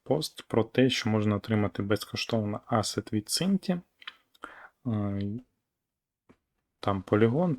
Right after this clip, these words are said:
найт-клуб. А ми йдемо далі.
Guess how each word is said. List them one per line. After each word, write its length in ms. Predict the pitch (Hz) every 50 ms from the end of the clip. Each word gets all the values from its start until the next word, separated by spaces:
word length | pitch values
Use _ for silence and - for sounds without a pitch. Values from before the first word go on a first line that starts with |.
| - -
найт-клуб. 560 | 120 120 117 107 - - - 104 95 - - - _ _ _ _ _ _ _ _ _ _ _ _ _ _ _ _ _ _ _ _ _ _ _ _ _ _ _ _ _ - -
А 60 | 123
ми 180 | 107 123 160 156
йдемо 300 | 120 98 104 104 117 110
далі. 260 | 95 95 90 90 92